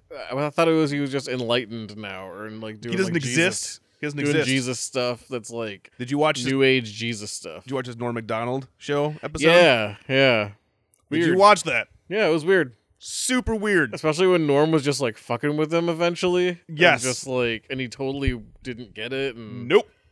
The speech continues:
Speaker 1: doing bits.
Speaker 2: "I'm not here.
Speaker 1: But, like,
Speaker 2: I wasn't in that
Speaker 1: going
Speaker 2: movie."
Speaker 1: back and forth between doing bits because he still needs, like, the laughs
Speaker 2: Oh, like,
Speaker 1: and trying
Speaker 2: spitting
Speaker 1: to
Speaker 2: up, spitting
Speaker 1: preach
Speaker 2: up water.
Speaker 1: and trying to preach about, like, this weird,
Speaker 2: That he's
Speaker 1: like,
Speaker 2: nothing.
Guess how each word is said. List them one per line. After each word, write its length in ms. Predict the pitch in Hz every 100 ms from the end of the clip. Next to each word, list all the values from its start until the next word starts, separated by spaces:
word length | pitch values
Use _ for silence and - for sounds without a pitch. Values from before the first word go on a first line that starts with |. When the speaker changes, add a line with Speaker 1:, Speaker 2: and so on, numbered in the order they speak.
| _ _ _ _ -
Speaker 1:
doing 280 | 151 131 110
bits. 560 | 120 143 156 - -
Speaker 2:
"I'm 160 | 143 170
not 240 | 185 175
here. 480 | 175 214 233 165 117
Speaker 1:
But, 180 | 143 139
like, 220 | 131 120
Speaker 2:
I 40 | 147
wasn't 260 | 208 190
in 140 | 208 269
that 140 | 254
Speaker 1:
going 180 | 165 180
Speaker 2:
movie." 60 | -
Speaker 1:
back 160 | 156 185
and 140 | 185
forth 200 | 147 170
between 360 | 165 165 151 135
doing 320 | 139 147 131
bits 340 | 104 127 170
because 240 | - 135 127
he 80 | 123
still 320 | - 143 139
needs, 600 | 127 123 131 127 117 143 -
like, 260 | 139 120 107 _ 127
the 120 | 113
laughs 800 | 98 95 110 135 - - - - _ _ _ -
Speaker 2:
Oh, 100 | 143
like, 80 | 127
Speaker 1:
and 40 |
trying 260 | - 143 135
Speaker 2:
spitting 0 |
Speaker 1:
to 80 | 131
Speaker 2:
up, 80 |
spitting 220 | - 139 131
Speaker 1:
preach 180 | 120 120
Speaker 2:
up 40 | 123
water. 300 | 120 139 139 _ -
Speaker 1:
and 100 | 135
trying 200 | 143 120
to 60 |
preach 600 | 110 131 123 120 - - -
about, 400 | 135 117 120 113
like, 320 | 104 110 107 98 _ _ _
this 200 | 123 113
weird, 400 | 110 113 110 110
Speaker 2:
That 80 | 165
he's 100 | 185
Speaker 1:
like, 80 | 202
Speaker 2:
nothing. 460 | - 302 143 101